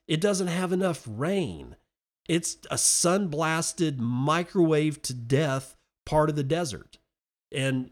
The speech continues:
I'm glad that I got out, honestly, because that place was getting freakishly dismal, man.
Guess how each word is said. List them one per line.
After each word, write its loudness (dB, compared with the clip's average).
I'm 4
glad 2
that 0
I 0
got 2
out, -2
honestly, -2
because -8
that -2
place -2
was -14
getting -4
freakishly -6
dismal, -2
man. -6